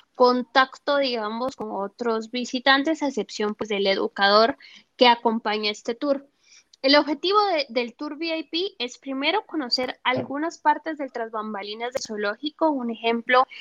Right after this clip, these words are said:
dentro de, de esto, efectivamente, lo más, eh,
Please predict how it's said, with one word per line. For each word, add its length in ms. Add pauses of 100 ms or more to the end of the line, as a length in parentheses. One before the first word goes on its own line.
(100)
dentro 560
de, 300
de 340
esto, 400 (240)
efectivamente, 1000
lo 160
más, 580
eh, 560